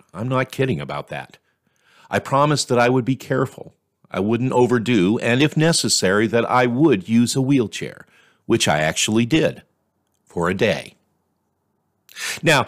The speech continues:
that day was, to say the very least, a unique experience, in which I was given a small taste of life and the world as only the disabled experience it. To begin with, if you've ever wondered,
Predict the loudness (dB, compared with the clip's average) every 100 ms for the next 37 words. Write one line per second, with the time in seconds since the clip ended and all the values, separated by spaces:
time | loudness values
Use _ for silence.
0 | -4 -2 2 2 0 0 2 4 4 4
1 | 4 4 0 -4 -2 2 2 2 2 2
2 | 2 -2 -6 -8 -6 -2 0 0 -2 -6
3 | -10 -8 -6 -6 -10 -18 -20 -20 _ _
4 | -20 -20 -2 2 4 4 4 4 4 2
5 | 2 0 0 -2 0 2 2 2 0 -2
6 | -2 -6 0 2 2 -2 -6 -2 0 0
7 | 2 4 4 2 -2 -2 0 0 -2 -4
8 | -2 -2 -2 -4 -6 -8 -6 -6 -6 -8
9 | -12 -14 -16 _ _ _ _ _ _ _
10 | _ -20 -20 -10 -2 2 2 4 4 4
11 | 2 0 0 0 2 2 2 2 2 2
12 | 2 0